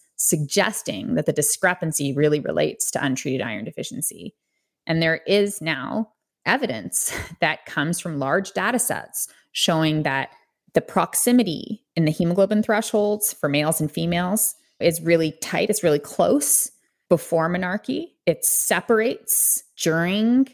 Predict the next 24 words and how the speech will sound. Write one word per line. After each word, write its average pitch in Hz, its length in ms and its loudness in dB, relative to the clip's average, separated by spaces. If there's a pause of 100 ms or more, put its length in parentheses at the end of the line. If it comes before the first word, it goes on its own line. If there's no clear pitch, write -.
the 214 100 4
reproductive 226 640 2
years, 226 380 2
during 170 320 0
menstruation, 190 640 0
pregnancy, 190 680 -2
and 180 100 -2
lactation, 185 560 0
all 160 180 2
of 175 120 -2
which 175 200 2
are 185 140 2
iron, 170 340 -2
high 175 240 -2
iron 165 280 0
demand 165 260 -2
states. - 540 -2 (440)
And 180 200 2
then 175 160 0
guess 175 220 0
what 214 100 4
happens 202 420 0
after 208 280 -2
menopause? 208 680 0